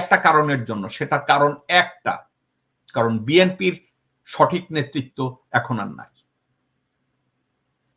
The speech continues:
বিএনপির মহাসচিব বিএনপির না, মির্জা ফখরুল ইসলাম আলমগীর, মির্জা আব্বাস, আমানুল্লাহ আমান, এরা কা-,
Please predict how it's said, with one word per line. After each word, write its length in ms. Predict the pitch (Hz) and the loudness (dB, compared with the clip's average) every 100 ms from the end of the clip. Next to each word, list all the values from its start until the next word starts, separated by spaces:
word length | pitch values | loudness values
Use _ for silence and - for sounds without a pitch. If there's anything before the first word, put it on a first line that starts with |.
| _ _ - - | _ _ -14 -2
বিএনপির 420 | 127 185 185 175 156 | 4 4 4 0 2
মহাসচিব 500 | 156 185 185 190 180 180 _ - 113 | 4 2 0 -2 -2 -2 _ -14 0
বিএনপির 440 | 123 147 127 147 117 | 2 2 0 -2 -2
না, 80 | 87 - _ _ _ _ _ _ _ _ _ _ - | -4 -8 _ _ _ _ _ _ _ _ _ _ 0
মির্জা 320 | 165 180 202 208 | 2 4 2 4
ফখরুল 320 | 190 208 202 | 2 2 0
ইসলাম 220 | 185 208 190 | 2 4 6
আলমগীর, 400 | 190 190 185 185 151 | 6 4 4 4 4
মির্জা 320 | 180 151 185 180 | 2 4 6 6
আব্বাস, 400 | 151 143 170 170 - - _ _ _ _ 139 | 4 6 6 6 -2 -14 _ _ _ _ 0
আমানুল্লাহ 560 | 165 185 190 190 180 170 | 4 6 4 6 6 6
আমান, 240 | 165 165 156 - _ _ _ _ _ _ _ _ _ _ _ _ _ _ _ _ _ - | 4 2 0 -10 _ _ _ _ _ _ _ _ _ _ _ _ _ _ _ _ _ 0
এরা 180 | 147 - | 4 4
কা-, 180 | 151 | 4